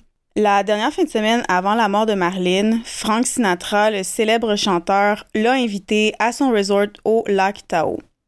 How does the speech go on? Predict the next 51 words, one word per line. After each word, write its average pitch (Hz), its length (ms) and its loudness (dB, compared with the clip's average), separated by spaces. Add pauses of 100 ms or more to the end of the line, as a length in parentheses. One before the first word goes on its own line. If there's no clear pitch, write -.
(260)
Si - 300 0
vous 269 80 2
ne 254 100 2
le 190 120 0
savez 185 340 0
pas, 226 300 2
Frank 208 240 -4
Sinatra, 202 680 0
il 202 60 -2
y - 20 0
avait 175 160 0
des 185 140 0
liens 180 320 0
avec 233 260 0
la 233 80 -2
mafia 196 640 0
et 175 160 -2
quand 233 160 0
il 277 140 2
a - 20 4
invité 247 300 0
Marilyn, 202 500 0
il 196 100 0
lui 190 120 0
a 190 60 0
dit 220 180 -6
que 302 100 0
c'était 226 340 0
pour 320 220 -2
parler 214 560 0
d'un 190 220 0
futur 269 480 -2
film, 226 420 0
un 208 80 -2
futur 262 300 -2
projet 202 560 -2
à 185 160 0
venir. 170 440 -4 (600)
Ses 220 180 -2
vraies 202 220 2
intentions 208 600 0
étaient 196 220 -2
beaucoup 220 420 -4
plus 214 220 -6
sombres 208 540 0
et 175 160 -2
complètement 220 480 -2
différentes. 190 680 -2
En 175 120 0
fait, 220 400 0
il 180 280 0